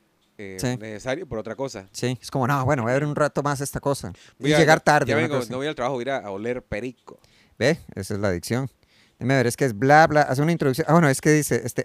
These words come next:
Speaker 2: "En las ruinas de la ciudad romana de Pompeya, sepultada tras la erupción del Vesubio, se encontraron cientos de frescos y esculturas sexualmente exp-, explícitas". Que me hace
Speaker 1: Y
Speaker 2: gracia ahí.
Speaker 1: hojas pegajosas.
Speaker 2: <laughs> "No entré a ese cuarto".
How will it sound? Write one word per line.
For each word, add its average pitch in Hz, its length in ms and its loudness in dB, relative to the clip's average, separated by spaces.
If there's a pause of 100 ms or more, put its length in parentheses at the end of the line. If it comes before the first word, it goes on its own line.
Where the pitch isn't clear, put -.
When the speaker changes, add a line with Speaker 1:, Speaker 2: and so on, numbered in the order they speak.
Speaker 2:
"En 170 80 6
las 160 120 8
ruinas 214 240 6
de 247 80 4
la 202 80 4
ciudad 160 260 4
romana 196 320 0
de 208 100 -2
Pompeya, 135 600 0 (280)
sepultada 156 480 0
tras 143 180 -2
la 127 80 2
erupción 117 300 0
del 170 100 -2
Vesubio, 156 360 -2 (260)
se - 120 -6
encontraron 147 500 2
cientos 185 360 0
de 156 100 0
frescos 170 460 -2
y 156 100 0
esculturas 143 640 0
sexualmente 139 600 -2
exp-, - 320 -6
explícitas". - 1000 -2 (580)
Que - 100 -8
me 131 60 0
hace 135 120 -2
Speaker 1:
Y - 20 0
Speaker 2:
gracia 147 240 6
ahí. 147 80 8
Speaker 1:
hojas 202 240 4
pegajosas. 135 760 -2
Speaker 2:
<laughs> - 1040 -2
"No 185 80 12
entré 285 200 6
a - 20 4
ese 339 120 6
cuarto". 277 380 6